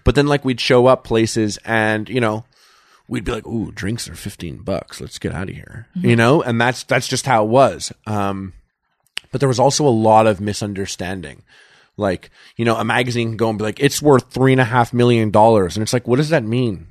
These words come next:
Speaker 1: We don't
Speaker 2: Mm-hmm.
Speaker 1: have that in the bank, you know? Like, as a young guy, even when I was twenty-six, I was like, "I don't really know what that means." Like, even just seeing after the first year how much we got taxed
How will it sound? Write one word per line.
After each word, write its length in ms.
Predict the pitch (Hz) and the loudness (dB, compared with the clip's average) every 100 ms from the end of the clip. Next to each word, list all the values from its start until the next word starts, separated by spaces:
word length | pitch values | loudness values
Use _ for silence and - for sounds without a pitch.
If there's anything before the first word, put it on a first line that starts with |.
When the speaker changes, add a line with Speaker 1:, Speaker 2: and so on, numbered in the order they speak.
| - | -6
Speaker 1:
We 80 | 120 | -2
don't 100 | 135 | -2
Speaker 2:
Mm-hmm. 80 | 117 | 0
Speaker 1:
have 180 | 127 131 | 0 2
that 140 | 120 | 0
in 80 | 107 | -2
the 40 | |
bank, 540 | 85 110 113 87 - _ | -2 -2 -2 -4 -14 _
you 100 | 117 | -6
know? 260 | 110 120 120 _ _ _ _ _ | -4 -4 -6 _ _ _ _ _
Like, 240 | 104 107 - _ _ _ | -4 -4 -6 _ _ _
as 160 | 123 117 | -2 0
a 40 | |
young 240 | 117 131 | 2 2
guy, 180 | 127 139 | 4 4
even 180 | 117 117 | 2 0
when 120 | 117 | 0
I 40 | 117 | 0
was 120 | - | -2
twenty-six, 520 | 117 110 - 135 - | -6 -6 -2 -2 0
I 60 | 107 | -2
was 140 | 101 | -2
like, 200 | 104 - - _ _ _ 104 | -4 -8 -20 _ _ _ 0
"I 100 | 123 | 2
don't 200 | 165 131 | 2 2
really 220 | 135 123 | 2 2
know 180 | 113 120 | 2 2
what 160 | 117 | 2
that 180 | 107 95 | 2 0
means." 540 | 101 123 104 - - _ _ _ _ _ - | -2 -4 -6 -10 -20 _ _ _ _ _ -2
Like, 200 | 107 - | -2 0
even 280 | 143 165 165 | 2 2 2
just 260 | 135 123 | 2 0
seeing 220 | - 135 120 | 0 2 2
after 240 | 98 113 | 0 -2
the 80 | 104 | -2
first 400 | - 113 104 113 | 2 2 2 -2
year 240 | 110 98 - _ | 0 -2 -6 _
how 160 | - | -2
much 260 | 120 117 - | 0 0 -2
we 140 | 113 | -2
got 280 | 107 104 - | 0 0 -2
taxed 540 | - 123 131 - - | -6 -2 -2 -4 -14